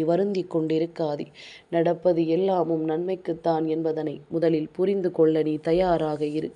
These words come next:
உன்னை சுற்றி வருகின்ற விஷயங்கள் அத்தனையும் இந்த வாழ்க்கையில் உனதாகும் என்பதனை நீ புரிந்து கொள்ள தயாராக இரு. அம்மா நினைத்தது போல உன் வாழ்க்கையில் ஒரு மாற்றத்தை நடத்தி விடுவேன்.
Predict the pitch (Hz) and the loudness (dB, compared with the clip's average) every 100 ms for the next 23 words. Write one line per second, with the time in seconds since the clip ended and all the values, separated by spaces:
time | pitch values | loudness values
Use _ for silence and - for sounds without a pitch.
0 | - - - - - 175 170 170 165 185 | -16 -20 -20 -14 -2 0 2 0 -2 -6
1 | - 208 190 190 185 202 185 190 175 170 | 0 2 4 4 2 0 2 2 2 0
2 | 190 180 170 165 160 - 170 160 156 - | -2 0 2 2 2 -2 -2 -2 -4 -8
3 | - - - 180 170 170 160 165 196 - | -20 -20 -4 0 4 4 4 2 0 0
4 | 180 170 - - 165 170 165 175 190 185 | 0 0 -2 -4 0 2 4 4 4 2
5 | 170 160 160 160 151 147 - - 165 165 | 2 2 2 0 0 -4 -8 -6 -2 -2
6 | 170 190 208 185 170 160 156 147 160 175 | 0 2 2 0 2 2 2 2 2 4
7 | 175 156 147 143 143 147 - - - - | 4 2 -2 -4 -4 -6 -8 -12 -18 -18
8 | - - 165 170 165 156 160 185 185 190 | -20 0 0 2 2 4 2 2 2 2
9 | 180 165 180 185 160 160 156 160 170 - | 4 4 4 4 4 0 0 0 -2 -4
10 | 160 151 147 151 151 156 165 180 170 165 | -4 -2 -2 -2 -2 -4 -4 -2 -2 0
11 | 160 156 170 170 185 156 156 160 156 | 0 0 -2 -2 -2 0 0 0 -2